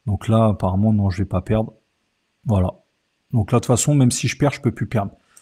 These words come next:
Et après, tu peux, euh, continuer à, à augmenter ton, ton stop loss et le mettre un peu plus haut, tu vois. Comme ça, si tu perds, bah, tu perds à plus trois cents euros, plus, euh, quatre cents euros, et cetera, et cetera.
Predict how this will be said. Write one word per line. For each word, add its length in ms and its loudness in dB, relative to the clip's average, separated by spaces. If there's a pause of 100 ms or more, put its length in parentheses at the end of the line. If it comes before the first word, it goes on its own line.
(160)
Et 80 2
après, 280 4
tu 220 -2
peux, 340 4
euh, 280 4 (440)
continuer 560 2
à, 320 2
à 340 -2
augmenter 680 0
ton, 420 -2 (140)
ton 120 -4
stop 300 -8
loss 360 0 (580)
et 60 -6
le 80 2
mettre 240 2
un 60 0
peu 160 0
plus 180 0
haut, 120 4
tu 120 -8
vois. 180 -8 (480)
Comme 140 0
ça, 140 -2
si 180 -4
tu 180 -6
perds, 300 0
bah, 120 -4
tu 160 -12
perds 280 -6
à 140 -6
plus 220 -10
trois 200 -8
cents 200 -4
euros, 560 0
plus, 400 -10
euh, 240 -10 (280)
quatre 180 -8
cents 240 -6
euros, 220 -2
et 60 -6
cetera, 360 -8
et 60 -10
cetera. 340 -16